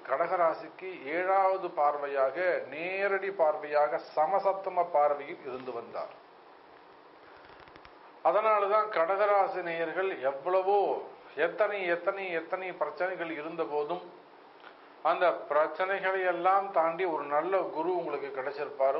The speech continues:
ஒரு வழிகாட்டுவதற்கான நல்ல ஒரு குரு உங்களுக்கு வழிகாமிச்சிருப்பார். "இந்த பாதையை தேர்ந்தெடுத்து போங்க, நான் உங்களுக்கு பிரார்த்தனை பண்றேன், நான் உங்களுக்கு பூஜை பண்ணி கொடுக்குறேன், கவலைப்படாதீங்க" அப்படின்னு ஆறுதல் தரக்கூடிய குரு உங்களுக்கு கிடைத்திருப்பார்.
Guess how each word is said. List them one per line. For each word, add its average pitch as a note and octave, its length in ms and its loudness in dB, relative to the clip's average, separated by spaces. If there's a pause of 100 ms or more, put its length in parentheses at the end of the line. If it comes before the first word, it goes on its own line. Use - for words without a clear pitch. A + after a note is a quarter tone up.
ஒரு B2+ 160 -4
வழிகாட்டுவதற்கான C#3+ 1000 0
நல்ல E3+ 260 2
ஒரு C3 180 -2
குரு D3+ 260 -4
உங்களுக்கு C3 360 -8
வழிகாமிச்சிருப்பார். C3 880 -8 (720)
"இந்த F3 220 -2
பாதையை E3+ 500 2
தேர்ந்தெடுத்து D3 500 -2
போங்க, C3+ 340 -2
நான் C#3 240 4
உங்களுக்கு C#3 280 -2
பிரார்த்தனை D3 460 2
பண்றேன், C3 380 -2
நான் C#3 140 6
உங்களுக்கு C3+ 300 -4
பூஜை D#3+ 280 -6
பண்ணி C#3 220 -6
கொடுக்குறேன், B2 460 -6 (380)
கவலைப்படாதீங்க" D3 800 2
அப்படின்னு E3+ 400 -2 (100)
ஆறுதல் F#3 440 2
தரக்கூடிய C#3+ 440 0 (140)
குரு G#3+ 320 0
உங்களுக்கு D#3+ 420 -2
கிடைத்திருப்பார். A#2+ 800 -6